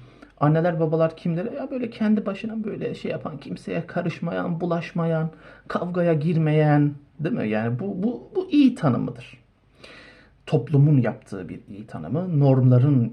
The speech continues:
düzenlediği, dogmaların düzenlediği, hatta bazen, e, inançların bile düzenlediği ki aslında doğru bir inanç bunu asla söylemez.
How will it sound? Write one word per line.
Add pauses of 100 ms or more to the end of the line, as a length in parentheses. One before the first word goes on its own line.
düzenlediği,
dogmaların
düzenlediği,
hatta
bazen, (380)
e,
inançların
bile
düzenlediği (120)
ki (580)
aslında
doğru
bir
inanç (100)
bunu
asla (100)
söylemez.